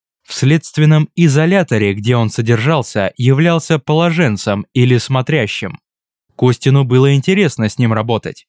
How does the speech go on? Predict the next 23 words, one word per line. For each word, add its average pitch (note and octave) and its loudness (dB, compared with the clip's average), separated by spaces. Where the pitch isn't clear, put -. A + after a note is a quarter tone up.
Все - -2
четко, - -4
ровно. A2+ -2
Хохлов C#3+ -2
знал, C3 0
на C#3 2
что F#3+ 0
он A2 2
имеет G2+ 0
право A2 -2
в - -14
ходе A2+ 0
следствия, A2 -4
чего B2 2
он D#3+ 2
может D#3 2
добиться B2 0
от C#3 -4
следователя A2 0
в G#2 -4
рамках A2+ -4
Уголовно-процессуального A#2 -2
кодекса - -4